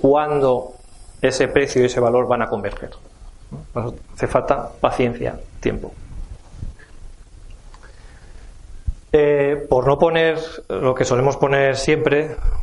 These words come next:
todos los inversores, Warren Buffett, eh,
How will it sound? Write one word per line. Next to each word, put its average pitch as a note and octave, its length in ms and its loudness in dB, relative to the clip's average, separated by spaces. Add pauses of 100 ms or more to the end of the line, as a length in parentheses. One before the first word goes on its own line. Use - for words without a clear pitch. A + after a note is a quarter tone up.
(160)
todos C3 180 2
los C3+ 140 0
inversores, B2+ 500 2
Warren B2 380 2
Buffett, C#3+ 340 0 (540)
eh, A#2+ 260 2